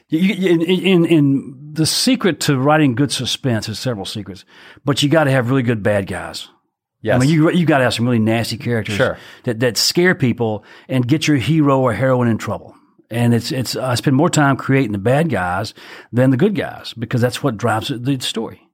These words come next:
Speaker 1: It's all about story. It's all about, it's all about story, plotting, pacing,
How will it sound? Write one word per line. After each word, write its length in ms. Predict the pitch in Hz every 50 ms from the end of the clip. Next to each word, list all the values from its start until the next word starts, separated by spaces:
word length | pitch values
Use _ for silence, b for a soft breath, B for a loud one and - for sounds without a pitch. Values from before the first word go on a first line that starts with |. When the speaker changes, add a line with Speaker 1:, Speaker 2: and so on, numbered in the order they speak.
| _ _ _ -
Speaker 1:
It's 120 | - - 202
all 160 | 202 220 233
about 180 | 214 226 196
story. 160 | - - 226 -
It's 60 | -
all 80 | 208 220
about, 100 | 147 -
it's 100 | - 190
all 100 | 190 190
about 140 | 156 117 -
story, 500 | - - 185 196 214 214 208 202 196 B B B B -
plotting, 420 | - 175 170 170 170 170 165 160 151
pacing, 600 | - - 175 170 160 151 - 165 156 151 147 147